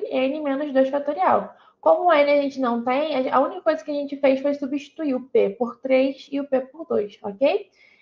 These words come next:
E agora a gente pega essas frações que nós encontramos e a gente substitui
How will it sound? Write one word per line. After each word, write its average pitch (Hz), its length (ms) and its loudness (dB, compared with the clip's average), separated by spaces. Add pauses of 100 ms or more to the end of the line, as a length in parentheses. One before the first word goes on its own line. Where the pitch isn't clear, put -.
(120)
E 277 100 0
agora 311 340 4
a 359 40 0
gente 339 240 -12
pega 220 500 4
essas 294 360 2
frações 254 540 -2
que 226 120 -6
nós 202 260 0
encontramos 220 760 -2 (280)
e 269 80 4
a 277 60 6
gente 285 260 -2
substitui 285 760 -6